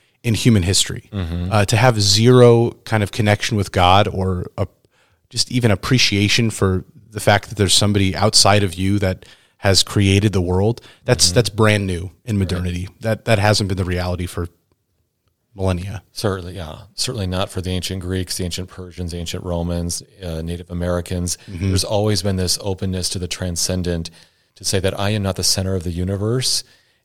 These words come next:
Speaker 2: and that my interior life, the inner soul, is ordered for something that is carrying beyond what I know will meet me in the grave,
Speaker 1: Mm-hmm.
Speaker 2: meaning death,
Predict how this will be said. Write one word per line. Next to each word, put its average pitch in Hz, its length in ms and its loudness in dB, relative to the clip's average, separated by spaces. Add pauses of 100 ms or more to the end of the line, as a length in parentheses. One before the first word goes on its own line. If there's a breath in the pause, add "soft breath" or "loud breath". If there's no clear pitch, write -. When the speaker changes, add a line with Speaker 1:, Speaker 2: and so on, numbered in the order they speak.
Speaker 2:
and 98 140 -4
that 104 140 0
my 98 140 -4
interior 101 540 -2
life, 92 360 -2
the 95 140 -6
inner 98 220 -6
soul, 98 380 -2
is 90 140 -4
ordered 107 340 -4
for 95 140 -6
something 95 380 -4
that 92 140 0
is 92 200 -2 (380 soft breath)
carrying 110 520 -2
beyond 98 640 -2
what 98 220 -6
I 95 120 0
know 101 240 -2
will 101 200 0
meet 95 260 -6
me 95 180 -4
in 98 100 -4
the 87 100 -2
grave, 90 640 0
Speaker 1:
Mm-hmm. 95 280 -4 (120)
Speaker 2:
meaning 92 240 -2
death, 85 540 0